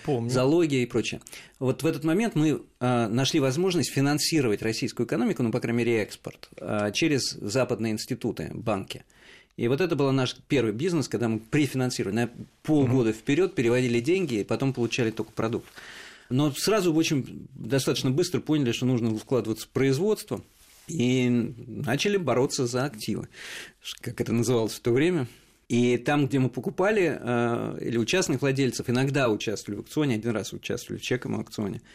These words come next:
Speaker 2: то с большими сложностями это было. П-, э, там юкос удалось победить, <laughs> потому что они покупали все, че было,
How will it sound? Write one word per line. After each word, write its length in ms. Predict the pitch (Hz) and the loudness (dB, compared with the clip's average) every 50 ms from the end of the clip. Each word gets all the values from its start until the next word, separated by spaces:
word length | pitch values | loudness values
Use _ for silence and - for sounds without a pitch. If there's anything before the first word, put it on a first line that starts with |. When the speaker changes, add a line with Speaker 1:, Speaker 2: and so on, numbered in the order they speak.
| - - - | -20 -16 -4
Speaker 2:
то 100 | - 107 | -4 -4
с 80 | - 104 | -4 -2
большими 420 | 110 110 110 - - - 98 185 | -2 -2 0 0 0 -2 -2 -4
сложностями 580 | - - 135 139 131 127 110 - - 110 104 95 | -4 -2 -2 -2 -2 -2 -6 -6 -6 -6 -6 -6
это 100 | - 107 | -6 -4
было. 240 | 104 107 - - - - - - - - - _ _ | -4 -4 -4 -6 -10 -14 -20 -20 -20 -20 -20 _ _
П-, 120 | - - _ - | -20 -20 _ -10
э, 280 | 110 107 104 104 113 - - | -8 -8 -6 -8 -8 -10 -8
там 140 | 101 98 | -4 -2
юкос 480 | 107 107 107 - - - - - - - - - | 0 -2 -2 -2 -4 -8 -8 -8 -10 -14 -16 -14
удалось 440 | - 101 98 104 113 98 104 104 - | -12 -10 -4 -2 -2 -2 -2 -4 -2
победить, 600 | - 120 104 117 117 104 110 104 - - - - | -2 -2 0 0 -2 0 -2 -4 -4 -4 -8 -8
<laughs> 40 | - | -10
потому 120 | - - - | -14 -10 -4
что 80 | - | 0
они 80 | 117 117 | 0 0
покупали 480 | 107 - - 120 - - 110 101 104 101 | -2 -2 -4 -4 -2 0 0 2 2 0
все, 320 | - - - - - 123 95 | 0 -4 -6 -2 2 0 2
че 180 | - - - | 2 0 -6
было, 400 | 98 101 110 131 131 113 98 92 | -6 -2 0 0 2 2 -2 -4